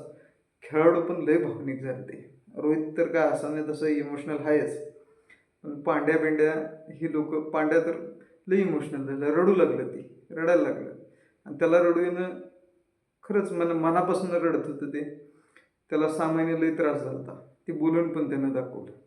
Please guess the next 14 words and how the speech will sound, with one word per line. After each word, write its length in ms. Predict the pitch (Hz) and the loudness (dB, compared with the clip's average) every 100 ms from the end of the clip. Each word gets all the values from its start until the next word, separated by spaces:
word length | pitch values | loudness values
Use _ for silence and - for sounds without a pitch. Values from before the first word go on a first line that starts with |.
| _ _ _ _ _ _ _ _ - | _ _ _ _ _ _ _ _ 4
ह्या 160 | 170 | 4
सगळ्या 300 | 170 165 175 | 6 6 6
भानगडी 400 | 165 170 170 165 | 4 0 2 2
आहेत. 180 | 123 - - - - _ _ _ _ _ _ _ _ _ _ _ _ - 139 | 0 -4 -12 -18 -20 _ _ _ _ _ _ _ _ _ _ _ _ -12 -2
जल्लोष 420 | 156 165 185 - | 0 2 -2 -2
लोकांचा 840 | 156 151 165 165 175 175 170 - - | 0 2 2 2 4 4 2 -8 -4
ओसंडून 500 | 156 151 170 165 165 | -2 0 0 0 0
वाहत 300 | 160 147 143 | 0 -2 -4
होता 420 | 143 135 - - - - _ - | -6 -6 -6 -12 -18 -20 _ -10
आणि 140 | 156 | -4
आपले 260 | 151 151 165 | -4 0 0
राजकारणी 560 | 165 165 170 170 170 160 | 4 2 6 6 4 0
लोक 240 | 151 156 151 151 - - _ _ _ | -2 -2 -2 -4 -14 -20 _ _ _
ही 440 | - 190 185 - | -6 -4 -4 -10